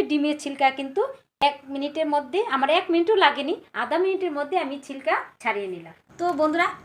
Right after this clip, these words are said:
আমি কিন্তু এই টিপসটা বাড়িতে সবসময় প্রয়োগ করে থাকি। তো আজ ভাবলাম আমি আপনাদের সাথেও এই টিপসটা শেয়ার করি, তাহলে আমার, আমার মতো গৃহিণীরাও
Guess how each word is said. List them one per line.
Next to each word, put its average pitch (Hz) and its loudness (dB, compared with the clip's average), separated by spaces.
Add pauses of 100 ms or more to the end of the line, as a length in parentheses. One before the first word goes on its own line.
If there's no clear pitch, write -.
(100)
আমি 277 2 (100)
কিন্তু 330 -4
এই 320 0
টিপসটা 311 -2
বাড়িতে 262 0 (280)
সবসময় 311 -4
প্রয়োগ 277 6
করে 214 -2
থাকি। 202 -14 (260)
তো 370 -6 (300)
আজ 294 4
ভাবলাম 277 0 (220)
আমি 247 0
আপনাদের 269 -2
সাথেও 254 -2 (240)
এই 240 -8 (220)
টিপসটা 262 -6
শেয়ার 233 -2
করি, 254 -6 (200)
তাহলে 240 -2
আমার, 233 2
আমার 240 -4
মতো 247 -8 (120)
গৃহিণীরাও 247 -4